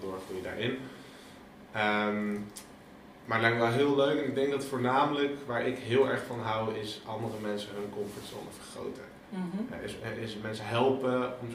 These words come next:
Speaker 1: om zich buiten die comfortzone te, te zetten. En, ehm, ja, daar ga ik gewoon heel erg van aan.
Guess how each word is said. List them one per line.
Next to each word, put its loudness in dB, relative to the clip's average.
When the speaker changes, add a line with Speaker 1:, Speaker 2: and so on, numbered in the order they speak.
Speaker 1:
om -6
zich -8
buiten 0
die -8
comfortzone -4
te, 0
te -8
zetten. -2
En, 0
ehm, -4
ja, 8
daar 8
ga 6
ik 6
gewoon 0
heel 6
erg 4
van -2
aan. 6